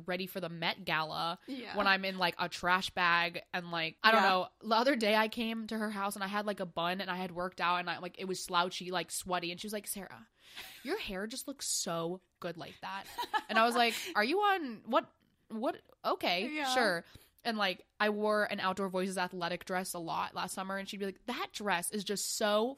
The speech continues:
Speaker 1: flattering." Meanwhile, I'm, like, boobs to my belly button, like,
Speaker 2: <laughs>
Speaker 1: running around, like, belt bag stra-, like, nothing about it to me is, like,
Speaker 2: Yeah.
Speaker 1: cute. And so I grew up barely, eh, very, I was very lucky and,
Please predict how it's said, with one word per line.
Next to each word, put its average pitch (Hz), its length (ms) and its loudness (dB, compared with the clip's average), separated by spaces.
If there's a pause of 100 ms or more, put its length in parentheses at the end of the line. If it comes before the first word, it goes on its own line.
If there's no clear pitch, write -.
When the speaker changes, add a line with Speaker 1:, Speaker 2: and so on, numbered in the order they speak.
Speaker 1:
flattering." 185 580 2
Meanwhile, 202 320 4
I'm, 196 80 0
like, 180 160 -2 (380)
boobs 214 440 0
to 220 100 -2
my 190 160 4
belly 180 320 2
button, 175 500 4
like, 175 240 2
Speaker 2:
<laughs> 240 920 -8
Speaker 1:
running 208 280 2
around, 180 480 0
like, 170 300 -4
belt 185 240 2
bag 185 200 2
stra-, - 340 -4
like, 185 120 -2
nothing 190 400 -2
about 165 320 0
it 170 300 -4
to - 80 -8
me 175 200 -6
is, 165 140 -4
like, 165 200 -4
Speaker 2:
Yeah. - 60 -10
Speaker 1:
cute. 175 280 -2 (440)
And 208 160 -4
so 175 480 0
I 196 120 2
grew 240 200 0
up 254 200 8 (580)
barely, 220 580 0
eh, 226 100 -2 (100)
very, 233 500 0 (400)
I 220 80 6
was 226 80 4
very 220 180 4
lucky 202 460 0
and, 214 180 -4